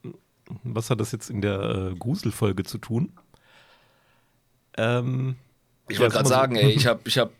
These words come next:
Speaker 2: Aliens, die soziales Ansehen genießen, gesehen, die gruseliger aussehen. Also, jetzt bin ich mal gespannt.
Speaker 1: Also, die schwimmen, äh, auf dem, äh, Planeten Nampriax rum. Ähm, ist auch im Outer Rim, also,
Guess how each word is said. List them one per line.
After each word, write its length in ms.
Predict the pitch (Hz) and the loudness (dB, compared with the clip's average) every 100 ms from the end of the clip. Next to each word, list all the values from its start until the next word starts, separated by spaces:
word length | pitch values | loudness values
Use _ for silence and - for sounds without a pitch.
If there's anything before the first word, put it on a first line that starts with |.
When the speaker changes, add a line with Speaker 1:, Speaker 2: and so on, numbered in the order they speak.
| - 120 | -4 2
Speaker 2:
Aliens, 440 | 131 135 127 - | 2 4 2 2
die 300 | 123 117 117 | 2 4 4
soziales 520 | 110 - 127 120 110 | 2 2 2 2 2
Ansehen 360 | 117 135 131 120 | 0 2 0 0
genießen, 380 | 110 107 101 110 | 0 0 -2 -2
gesehen, 340 | 104 107 107 | -2 -2 -2
die 100 | 104 | -4
gruseliger 440 | 104 113 113 104 | -4 -4 -2 -2
aussehen. 360 | 92 92 90 85 | -2 -2 -4 -4
Also, 360 | 92 101 90 92 _ _ - _ _ - | -4 -2 -4 -6 _ _ -20 _ _ -8
jetzt 160 | 107 - | -6 -4
bin 100 | 113 | -4
ich 80 | 113 | -4
mal 80 | 98 | -6
gespannt. 340 | - 110 92 _ _ _ _ _ _ - | -4 -6 -6 _ _ _ _ _ _ -6
Speaker 1:
Also, 160 | 107 92 | -4 -4
die 140 | 135 | -6
schwimmen, 320 | - 131 131 | -2 0 0
äh, 40 | - | 0
auf 340 | 123 120 117 | 0 0 -2
dem, 260 | 123 120 - | 0 0 -2
äh, 80 | 113 | -6
Planeten 580 | - 113 120 - 131 - | -2 0 0 -2 -6 -2
Nampriax 960 | 107 107 113 110 - 120 208 - - 160 | 0 2 0 -2 -2 0 0 -4 -6 0
rum. 260 | 165 - - _ _ _ _ _ _ - _ _ _ _ _ _ - | 0 0 -8 _ _ _ _ _ _ -20 _ _ _ _ _ _ 0
Ähm, 360 | 120 117 113 - _ - | 2 2 0 -6 _ -8
ist 160 | - | -2
auch 120 | 113 110 | -2 0
im 80 | |
Outer 220 | 135 - 104 | 0 2 4
Rim, 280 | 110 151 | 4 4
also, 300 | 131 101 98 | 0 0 -4